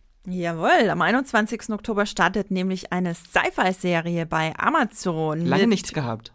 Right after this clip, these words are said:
Speaker 1: Ja, nee, lang, also
Speaker 2: <laughs>
Speaker 1: Amazon, äh, äh, Sci-Fi ist ja bei Amazon, äh, ga-, ganz unten irgendwie. Ähm, Chloe Grace Moretz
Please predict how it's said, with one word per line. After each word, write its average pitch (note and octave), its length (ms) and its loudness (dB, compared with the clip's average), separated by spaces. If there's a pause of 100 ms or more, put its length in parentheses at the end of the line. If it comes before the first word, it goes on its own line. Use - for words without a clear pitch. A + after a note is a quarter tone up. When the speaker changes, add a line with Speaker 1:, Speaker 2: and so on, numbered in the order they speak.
(280)
Speaker 1:
Ja, B3 220 2
nee, F#3+ 200 4
lang, F#3 280 6
also F#3+ 220 4
Speaker 2:
<laughs> - 20 4
Speaker 1:
Amazon, D#4+ 520 2
äh, G3+ 280 0
äh, F3 200 -2
Sci-Fi - 460 0
ist F3 80 0
ja G#3+ 100 6
bei F#3 140 4
Amazon, F3+ 480 0
äh, D#3 240 -2
ga-, G3 180 -2 (220)
ganz G3 220 2
unten G3 320 -2
irgendwie. F#3 440 -4 (320)
Ähm, G#3+ 480 4 (140)
Chloe D#4 600 4
Grace B3 500 4
Moretz G#3+ 720 4